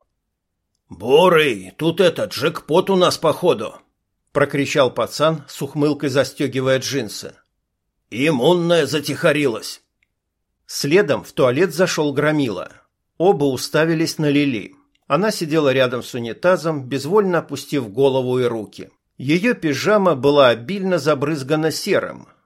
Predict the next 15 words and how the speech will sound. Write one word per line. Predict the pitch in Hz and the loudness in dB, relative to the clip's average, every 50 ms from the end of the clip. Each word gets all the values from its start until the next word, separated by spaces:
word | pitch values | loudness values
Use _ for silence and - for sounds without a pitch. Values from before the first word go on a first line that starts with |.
| _ _ - | _ _ -14
С | - - | -8 -8
утра | 208 208 214 214 202 156 127 | -6 -2 2 4 4 4 4
традиционно | - - 135 131 120 143 139 - - 202 190 151 139 135 | 2 -2 -6 -4 -4 -4 -4 -2 -2 -2 0 0 0 0
на | 131 131 127 | 2 2 0
завтрак | 120 170 196 185 - - 139 117 - - | 0 0 -2 -2 -2 -4 -8 -8 -8 -8
подавали | - - 131 143 151 156 147 139 147 | -4 2 2 2 2 2 0 0 -2
кашу. | 143 143 - 117 98 - - - - - _ _ _ _ _ _ _ _ _ _ _ _ _ _ _ _ _ _ | -4 -2 -2 -2 -2 -4 -8 -12 -14 -16 _ _ _ _ _ _ _ _ _ _ _ _ _ _ _ _ _ _
«Борый, | - 90 82 98 131 151 165 175 165 151 139 120 101 | -20 -14 -6 -2 0 2 2 4 4 4 2 2 0
может, | 101 120 139 147 - - | -4 -4 -4 -4 -4 -6
я | 135 135 139 139 | -6 -2 0 2
это, | 143 165 170 170 - 117 | 2 2 2 0 -4 -8
на | 117 131 131 | -4 -4 -4
второй | - - 160 143 151 160 151 | 0 2 2 2 4 2 0
заход | 117 151 139 131 - 156 170 170 170 | 0 -2 -2 -2 -2 -2 -4 -2 0
пойду?» | - 190 175 139 131 139 104 - | 2 2 2 2 2 0 -2 -2